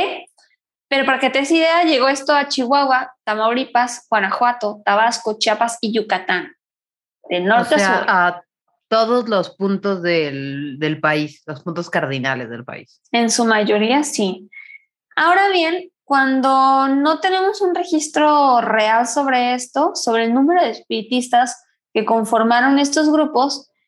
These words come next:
Speaker 1: hay un gran ejemplo de lo ocurrido en la Ciudad de México en abril de mil ochocientos setenta y cinco, que brinda una muestra clara de las dimensiones que había alcanzado este movimiento.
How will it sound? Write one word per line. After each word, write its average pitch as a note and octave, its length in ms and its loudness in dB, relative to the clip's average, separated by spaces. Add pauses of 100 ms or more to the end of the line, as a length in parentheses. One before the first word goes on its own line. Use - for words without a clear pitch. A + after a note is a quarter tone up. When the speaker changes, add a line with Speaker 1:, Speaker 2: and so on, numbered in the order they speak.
(160)
Speaker 1:
hay C4 220 0
un C#4+ 80 2
gran C4 220 2
ejemplo A#3+ 500 0
de A#3 100 2
lo G#3 120 0
ocurrido G#3 400 -2
en G#3+ 60 -2
la G#3+ 100 -2
Ciudad F#3+ 260 -2
de G3+ 120 0
México B3 420 -2
en C4 80 0
abril G#3+ 260 -2
de A3+ 100 -4
mil A3 180 -6
ochocientos G#3 500 -6
setenta A#3+ 400 -4
y C4 40 0
cinco, B3+ 540 -2 (340)
que A#3 140 0
brinda B3 300 2
una C#4 120 4
muestra B3+ 380 0
clara A3+ 520 0
de A3 120 0
las A3+ 160 2
dimensiones G#3+ 760 -2
que - 380 -4 (520)
había A#3 280 2
alcanzado A#3+ 420 0
este A#3 180 -8
movimiento. G#3 720 -4